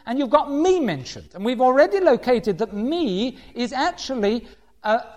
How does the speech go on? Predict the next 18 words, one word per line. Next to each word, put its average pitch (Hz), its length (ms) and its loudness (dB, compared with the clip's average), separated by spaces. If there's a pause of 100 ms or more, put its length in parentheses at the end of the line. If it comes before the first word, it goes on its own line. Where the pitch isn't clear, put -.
(340)
God 294 280 0
himself. 269 760 -2 (220)
So 302 160 0
we've 285 140 2
got 285 200 2
three 349 240 2
people. - 440 -2 (320)
You've 196 140 -6
got 180 240 4
God, 247 340 8
you've 214 120 -2
got 190 240 4
God, 269 240 8
and 208 80 -2
you've 208 100 -2
got 240 160 2
his 254 140 -6
Spirit. - 500 -10